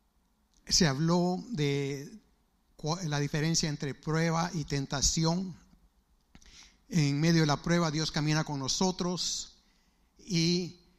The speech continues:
la tentación no es por Dios, porque Él no puede ser tentado y Él no ten-, tienta a nadie. Amén. Así que Dios camina con nosotros en medio de la prueba. Eh, muchas veces, eh, la confundimos y,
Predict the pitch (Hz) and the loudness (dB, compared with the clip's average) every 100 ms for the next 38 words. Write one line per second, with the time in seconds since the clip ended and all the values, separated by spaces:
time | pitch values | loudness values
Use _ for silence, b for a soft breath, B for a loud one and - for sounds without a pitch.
0 | _ 170 135 151 147 143 - 170 180 175 | _ -6 -4 -4 -2 -2 0 0 0 0
1 | 170 165 156 170 175 - 131 131 131 - | 0 0 4 4 2 -2 -6 -6 -6 -8
2 | 143 147 156 156 165 160 170 151 147 131 | -8 -4 -4 -4 -2 0 0 -2 -4 -4
3 | 165 175 170 147 156 156 - 156 175 - | 0 0 0 -2 -2 -4 -4 -4 -4 -8
4 | - 160 156 170 147 131 160 139 110 104 | -8 -2 -2 -2 -4 -2 0 0 -4 -8
5 | - _ 139 131 170 - _ _ _ _ | -18 _ -10 -8 -8 -10 _ _ _ _
6 | _ _ _ b b - 160 - 143 139 | _ _ _ b b -6 -4 -2 -2 -2
7 | - - - 175 135 165 185 - 180 180 | -6 -20 -16 0 6 6 6 4 4 4
8 | 180 151 139 175 180 156 165 143 147 160 | 2 0 -2 -4 -4 -6 -6 -4 0 0
9 | 170 151 - 170 185 202 196 - _ _ | 0 -4 -4 -4 -4 -4 -8 -16 _ _
10 | b b b b - 151 143 156 180 208 | b b b b -10 -6 -4 -2 0 2
11 | 180 196 180 160 - 151 147 139 147 143 | 2 0 -2 -2 -2 -2 -4 -4 -6 -6
12 | 151 143 170 180 131 - - - - 170 | -6 -2 2 2 0 -4 -6 -10 -10 -6
13 | 139 139 131 | -4 -4 -6